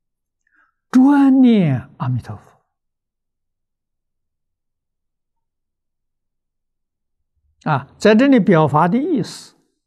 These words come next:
就是先入为主。啊，是善财童子成佛、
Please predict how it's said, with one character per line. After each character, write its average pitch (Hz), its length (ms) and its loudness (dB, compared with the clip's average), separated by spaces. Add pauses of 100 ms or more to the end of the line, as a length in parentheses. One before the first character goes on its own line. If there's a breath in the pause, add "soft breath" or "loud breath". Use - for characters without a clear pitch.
(280)
就 - 160 -18
是 - 320 -18
先 190 420 -2
入 165 520 -4
为 151 120 -2
主。 - 160 -8 (3750)
啊， - 300 -12
是 - 200 -6
善 139 360 -4
财 127 240 -8
童 120 280 -8
子 - 260 -20 (3000)
成 135 260 -8
佛、 - 480 -20